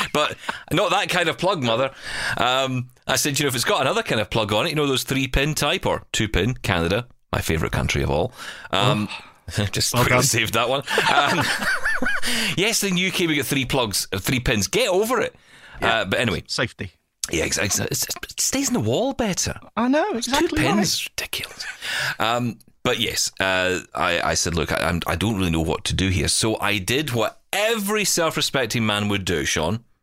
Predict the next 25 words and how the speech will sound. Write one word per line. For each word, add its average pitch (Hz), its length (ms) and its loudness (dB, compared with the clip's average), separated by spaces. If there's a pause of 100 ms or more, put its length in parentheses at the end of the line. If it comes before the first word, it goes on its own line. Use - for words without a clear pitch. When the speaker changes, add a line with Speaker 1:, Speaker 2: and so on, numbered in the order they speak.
(680)
Speaker 2:
You 156 100 2
got 160 160 4
someone 147 200 2
else 139 200 2
in? 104 160 -4 (240)
Speaker 1:
No. 262 480 0 (480)
No, 226 140 2
Speaker 2:
What? - 140 6
Speaker 1:
even 240 160 0
better 190 340 -2
than 127 160 2
that. 175 260 0
Because, 165 200 0
look, 214 160 0
I 127 80 2
wanted 202 240 0
to 175 80 0
have 151 80 0
a - 40 -4
go 110 140 2
at 52 60 -6
this, - 200 -4
right? 92 160 0
I - 60 -4
thought, - 260 0